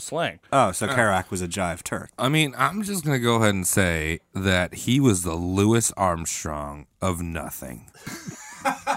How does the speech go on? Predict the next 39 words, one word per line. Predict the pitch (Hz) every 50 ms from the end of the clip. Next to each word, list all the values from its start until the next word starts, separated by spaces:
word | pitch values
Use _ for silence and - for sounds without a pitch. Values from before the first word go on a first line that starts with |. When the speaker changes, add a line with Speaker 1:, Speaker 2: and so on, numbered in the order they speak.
| - - 240 269 - 185 196
Speaker 2:
Wow. | - 139 156 185 220 247 233 165 117 113 107 98 95 87 80 - - - - - - _ _ _ _ _ _ _ _ _ _ _ _
Speaker 1:
All | - 165
right, | 160 123 -
back | 160 170 170 -
to | 190
On | 170 165 165
the | 156 147
Road. | 160 160 139 107 - - _ - _ _ _ _ _
Published | - 208 240 226 185 143 113 - -
in | 147 151
nineteen | 165 190 202 - - 185 180
fifty-seven, | - 180 175 - 160 143 - 185 165 127 107 82 80 - -
it | 165 160
was | 170 147
a | 160
fictionalized | 151 - - 214 208 - - 208 202 180 180 175 156 170
account | 151 - - 165 165 160 147
of | 135 123
his | 135 -
professional | - - 139 131 - 180 170 - - 180 160 -
train | - - 175 170 165 147
hopping | 147 139 135 135 - 143 139 139
and | 127 117 113
dicking | - 170 156 - 160 147
around | 143 143 143 143 143 135
with | 127 127 -
his | 127 117 -
friend | - - 147 143 135 131
Neil | 135 139 131
Cassidy. | - - 147 135 127 117 - 104 87 78 - _ _ - _ - - _
Their | 135 151 175 175
own | 180 208 233 233
names | 185 170 170 160 -
were | 143 135
swapped | - - 147 147 143 135 -
out | 143 127 127 127 -
for | - 120
Sal | - - - 120 127 135
Paradise | - - 127 117 113 107 107 117 151 165 - - -